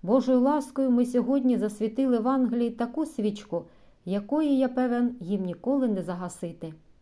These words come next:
"Досить", сказав Бітті. "Де вони?" З приголомшливою байдужістю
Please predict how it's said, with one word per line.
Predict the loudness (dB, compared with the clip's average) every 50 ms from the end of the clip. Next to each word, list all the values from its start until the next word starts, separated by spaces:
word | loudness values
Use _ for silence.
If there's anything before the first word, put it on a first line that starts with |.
| -20 -20 -20 -20 -10 0
"Досить", | 4 4 4 4 4 0 -6 -10 -10 -14
сказав | -14 -10 -8 -6 -4 -4 -6 -6 -6
Бітті. | -6 -6 -6 -6 -8 -12 -16 -16 -14 -8
"Де | -4 0 0 2
вони?" | 2 0 -2 -6 -10 -12 -16 -20 -20 -20 _ _ _ _ -20 -20 -20 -20
З | -10
приголомшливою | -4 -2 0 2 4 4 4 4 4 2 2 2 2 2 4 6 4 4 4
байдужістю | 4 2 2 2 2 2 2 2 2 0 -2 -2 -4 -4 -4 -4